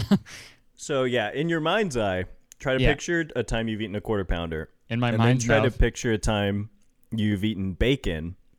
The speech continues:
Speaker 1: Yeah.
Speaker 2: And just combine those memories.
Speaker 1: Right.
Speaker 2: And is it lit?
Speaker 1: That's probably the only word that I would use to describe it.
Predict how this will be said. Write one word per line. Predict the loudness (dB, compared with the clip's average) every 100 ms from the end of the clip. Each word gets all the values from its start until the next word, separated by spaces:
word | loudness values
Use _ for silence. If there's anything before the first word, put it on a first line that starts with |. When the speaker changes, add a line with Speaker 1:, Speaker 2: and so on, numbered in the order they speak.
| _
Speaker 1:
Yeah. | -4 -4 -8 -20 -16 -8
Speaker 2:
And | -4 -4 -2
just | 0 0 0
combine | 0 2 2 4 2
those | 0 0
memories. | -2 -2 -6 -6 -8 -10 -14 _ -20 -20 -4
Speaker 1:
Right. | 0 0
Speaker 2:
And | 0 -4 -6 -12 -20 -20 _ _ -20 -20 -20 -8
is | -4
it | -2
lit? | 2 2 2 -2 -20 -20 -8
Speaker 1:
That's | -4 0
probably | 2 2
the | 2
only | 4 4
word | 2 0
that | -2 -2
I | -2
would | -2
use | -4 -6
to | -8
describe | -6 -6
it. | -8